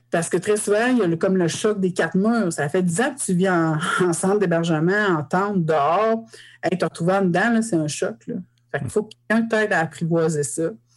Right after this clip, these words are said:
Faut aussi que, comme intervenant, tu sensibilises le voisin, le concierge, tout ça, que ça se peut qu'il y ait des soirs que ça aille moins bien. Appelle-moi avant de faire une plainte. <laughs> Je vais peut-être passer te voir.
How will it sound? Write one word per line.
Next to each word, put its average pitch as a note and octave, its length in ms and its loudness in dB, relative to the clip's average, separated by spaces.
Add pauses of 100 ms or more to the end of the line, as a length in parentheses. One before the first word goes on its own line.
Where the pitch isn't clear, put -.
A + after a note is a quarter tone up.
(560)
Faut F#3+ 100 2
aussi G3 240 -2
que, F#3+ 340 2
comme F#3 200 0
intervenant, F3 380 2
tu A3+ 80 -4
sensibilises F#3 680 0
le F#3+ 100 2
voisin, F#3 500 0
le F#3 100 0
concierge, F3+ 720 -2
tout - 20 -18
ça, - 220 -2
que D3+ 380 -4
ça D#3 160 -2
se - 80 -6
peut B3+ 180 -2
qu'il F#3+ 120 -2
y D3 220 0
ait D3 60 0
des D3 80 -4
soirs E3+ 220 -2
que F#3 60 -8
ça C#3+ 100 0
aille D3+ 120 0
moins D#3 200 2
bien. D3+ 220 -2 (480)
Appelle-moi F#3 460 2
avant F#3 160 2
de D#3 60 -6
faire D3+ 160 0
une D#3 80 -2
plainte. D#3+ 300 0
<laughs> - 280 -4
Je A3+ 240 2
vais E3 160 0
peut-être E3+ 240 -4
passer D3+ 340 0
te D3+ 60 -10
voir. - 160 -6